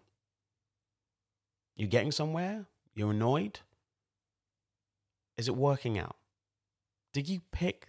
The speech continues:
the right thing? That's important too. We can be our worst enemy sometimes with our own brain. For instance,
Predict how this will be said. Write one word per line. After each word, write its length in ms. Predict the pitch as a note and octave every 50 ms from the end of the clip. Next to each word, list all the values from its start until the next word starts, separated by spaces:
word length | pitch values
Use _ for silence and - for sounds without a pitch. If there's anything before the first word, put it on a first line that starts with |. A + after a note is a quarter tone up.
| - -
the 120 | - B2+
right 340 | A#2 A#2 A#2 A#2+ B2 B2 -
thing? 300 | - - G#2+ F#2+ E2+ F2 - _ _ _ _ _ _ _ _ _ _ _ _ -
That's 220 | - - - -
important 420 | A2 F#2 - A2 G2+ - - -
too. 240 | - - - - - - - _ _ _ _ _ _ _ _ _ _ _ _ _ _ _ _ _ _ _
We 160 | - A#2 C3+ C3
can 200 | - C#3+ B2+ B2
be 160 | C3 B2+ B2+
our 160 | B2 A#2+ A#2
worst 600 | A2+ A2+ A#2 A#2+ B2 C3 C3+ C3 - - - - - _ _ _ -
enemy 440 | A#2+ A#2 A2+ G#2 F#2 E2 E2 E2+ E2
sometimes 720 | - - - D#2+ D2+ - - - - - - - - - _ _ _ _ _
with 140 | - A2+ G#2+
our 160 | G#2+ G2+ G2+
own 160 | G#2 G2 F#2+
brain. 320 | F2 F#2 F#2+ F2+ D2+ D2 G2+ - _ _ _ _ _ _ _ _ _ _
For 160 | - - B2 B2+
instance, 500 | C#3 C3 - - F#2+ E2 - - -